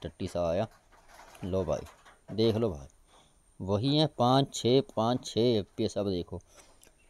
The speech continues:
यही हमारा texture pack में वन पॉइंट एटीन में हमारे बीस से, बीस से पच्चीस के बीच में एफ़पीएस आ रहे थे, ठीक है। लेकिन वन पॉइंट ट्वेंटी जिसके लिए ये बना हुआ है texture pack, उसमें हमारे कितने आ रहे हैं, पाँच छः, यानी कि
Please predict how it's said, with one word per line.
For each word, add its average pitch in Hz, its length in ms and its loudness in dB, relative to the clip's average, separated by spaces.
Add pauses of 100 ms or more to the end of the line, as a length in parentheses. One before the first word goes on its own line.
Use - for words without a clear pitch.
(140)
यही 156 640 6
हमारा 131 420 10
texture 143 340 0
pack 135 280 4
में 139 160 2
वन 131 180 4
पॉइंट 131 220 0
एटीन 135 260 2
में 135 160 2
हमारे 127 320 4
बीस 117 260 2
से, - 320 -6 (140)
बीस 120 300 -2
से - 220 -14
पच्चीस 123 340 -4
के 131 140 0
बीच 123 200 -2
में 127 120 2
एफ़पीएस 117 320 0
आ 117 140 10
रहे 101 140 6
थे, 80 160 -6 (760)
ठीक 143 120 2
है। 143 60 6
लेकिन 120 280 2
वन 123 140 4
पॉइंट 135 180 0
ट्वेंटी 123 280 2
जिसके 123 260 -2
लिए 131 200 4
ये 131 100 6
बना 110 300 6
हुआ 107 340 4
है 113 160 8
texture - 440 -4
pack, 131 260 4 (560)
उसमें 127 260 0
हमारे 117 300 4
कितने 131 280 -2
आ 127 60 4
रहे 143 120 2
हैं, 175 120 -6
पाँच 107 280 0
छः, - 140 -6
यानी 98 280 0
कि 151 200 0